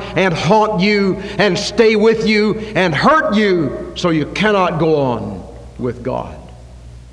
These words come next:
A lot of times, God's people in the Scripture have not been able to do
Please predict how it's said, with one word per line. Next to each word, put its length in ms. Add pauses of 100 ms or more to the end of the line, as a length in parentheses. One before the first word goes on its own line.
(580)
A 40
lot 160
of 100
times, 640 (680)
God's 440
people 480 (200)
in 160
the 80
Scripture 500 (1600)
have 140
not 240
been 140
able 260
to 80
do 480